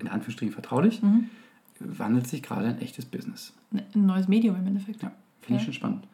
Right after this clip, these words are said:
Speaker 2: Ich habe letztens auch gesehen, ähm, das war tatsächlich Werbung von Spotify für einen neuen Podcast und ich vermute mal, dass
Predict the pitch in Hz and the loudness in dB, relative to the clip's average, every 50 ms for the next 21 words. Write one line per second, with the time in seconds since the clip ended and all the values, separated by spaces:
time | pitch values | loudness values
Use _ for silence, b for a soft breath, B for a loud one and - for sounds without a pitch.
0 | B B B B B B B - 240 240 240 226 233 233 233 - 294 285 285 285 | B B B B B B B 0 2 4 4 4 2 2 0 -2 -2 -2 -2 -6
1 | - - 262 269 277 285 302 311 254 220 202 202 202 202 196 190 196 - 190 190 | -8 -10 -6 -4 -2 -2 0 0 0 0 2 4 4 4 4 2 0 -2 -2 -2
2 | 196 190 220 208 208 202 185 175 190 185 214 214 202 190 - - 180 190 226 240 | -2 0 0 0 0 0 0 2 2 2 4 6 6 4 4 4 4 6 6 4
3 | 240 - 269 262 - 277 - - 277 269 262 254 - - - - 240 285 302 269 | 4 0 -6 -6 -6 -8 -6 -6 -6 -6 -6 -6 -8 -10 -6 0 2 2 4 4
4 | 269 247 226 220 208 202 190 196 185 180 185 - - 247 285 339 - - - 196 | 6 6 8 8 8 6 4 4 0 -4 -4 -4 -4 -4 -4 -4 -4 0 2 4
5 | 185 185 - - - 196 190 190 214 262 302 - 277 226 220 226 233 247 247 - | 4 2 2 2 4 6 8 10 10 8 6 6 6 4 6 6 6 4 4 2
6 | 208 196 - - - - - | 0 -4 -4 -8 -10 -12 -12